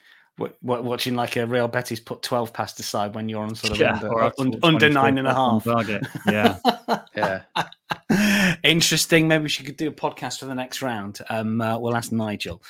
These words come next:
Speaker 1: Let's get
Speaker 2: <laughs>
Speaker 1: some leans here before we wrap things up, because we've got three. We've got one apiece that we haven't talked about, um, from each of you.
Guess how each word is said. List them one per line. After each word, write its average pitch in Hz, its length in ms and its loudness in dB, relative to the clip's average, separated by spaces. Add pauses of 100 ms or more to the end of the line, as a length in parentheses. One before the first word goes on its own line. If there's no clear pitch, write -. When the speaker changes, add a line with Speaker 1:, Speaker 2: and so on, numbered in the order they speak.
(240)
Speaker 1:
Let's 180 260 4
get 202 220 4
Speaker 2:
<laughs> - 80 -2
Speaker 1:
some 180 280 0
leans 175 600 4
here 139 200 -2
before 151 320 -2
we 147 120 -2
wrap 147 320 0
things 139 400 -4
up, 127 120 -4
because 123 300 -8
we've 131 140 -4
got 135 240 -4 (100)
three. 180 460 -2
We've 135 140 -10
got 139 200 -6
one 143 200 -4
apiece 147 400 -12
that 139 100 -12
we 135 100 -10
haven't 123 320 -10
talked 135 320 -12
about, 127 400 -4 (580)
um, 120 460 -2
from 135 180 -6
each 143 200 -2
of 127 140 -12
you. 139 360 -4